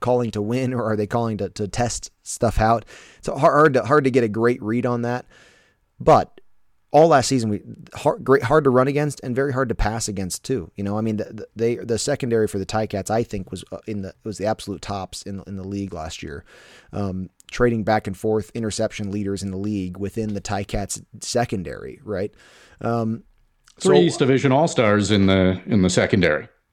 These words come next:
Speaker 1: Across five positions. I mean, it's really, really
Speaker 2: Yeah.
Speaker 1: im-, an impressive group. So, uh, you know, a, a repeat of those strengths is, I think, is in no way a, a bad thing,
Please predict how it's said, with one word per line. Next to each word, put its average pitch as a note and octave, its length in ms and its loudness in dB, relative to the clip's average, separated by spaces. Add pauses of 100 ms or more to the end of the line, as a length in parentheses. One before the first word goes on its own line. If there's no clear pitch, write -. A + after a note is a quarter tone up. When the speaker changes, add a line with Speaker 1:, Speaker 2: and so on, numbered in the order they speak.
(160)
Speaker 1:
Across C3+ 380 2
five C3+ 260 0
positions. A2+ 260 -4
I G#2 60 -4
mean, G#2+ 100 -4
it's F#2+ 80 -8
really, A#2+ 400 0
really G#2 320 0
Speaker 2:
Yeah. F2+ 60 -8
Speaker 1:
im-, G2 160 -8
an G#2 80 -8
impressive G2+ 520 -2
group. A2 360 -6
So, G#2 280 0 (640)
uh, - 120 -16
you D#3+ 80 -6
know, A#2 260 -4
a, - 140 -10 (100)
a C3+ 80 -2
repeat A#2+ 480 0
of G2 120 -2
those A2 200 -2
strengths A#2+ 540 -2
is, G#2+ 160 -4
I F#2+ 100 -4
think, A2 180 -4
is F#2+ 120 -6
in G2+ 160 -2
no G#2+ 120 0
way G#2 460 -2
a, F2+ 60 -12
a F#2 180 -10
bad G2 340 -4
thing, F#2 300 -10